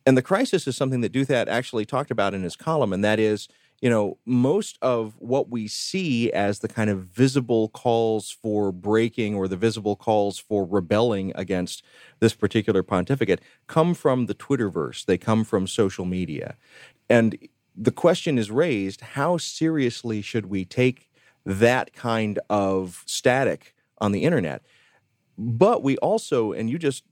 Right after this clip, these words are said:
talked about this, we also see bishops who are making claims about this and who are speaking out publicly in opposition to Rome. So I guess I want to ask you a two-tiered question. What are we to make, or sh-,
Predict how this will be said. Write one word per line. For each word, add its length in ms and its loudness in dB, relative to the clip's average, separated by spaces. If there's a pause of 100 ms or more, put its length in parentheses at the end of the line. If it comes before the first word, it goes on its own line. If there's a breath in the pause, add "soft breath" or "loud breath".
(160)
talked 240 -2
about 160 0
this, 180 -6
we 160 2
also 440 0
see 560 -4 (240)
bishops 720 -2 (280)
who 280 4
are 540 0
making 420 -2
claims 760 -4 (180)
about 340 2
this 240 -2
and 200 0
who 140 0
are 120 2
speaking 480 -4
out 240 -4
publicly 520 0 (680 soft breath)
in 140 6
opposition 720 0
to 160 -4
Rome. 420 0 (300 soft breath)
So 340 2
I 100 0
guess 260 -2
I 100 0
want 220 -4
to 40 -4
ask 260 -2
you 60 -4
a 60 -4
two-tiered 500 -2
question. 420 -2
What 140 4
are 40 0
we 140 0
to 140 -4
make, 440 -2
or 360 0
sh-, 160 -8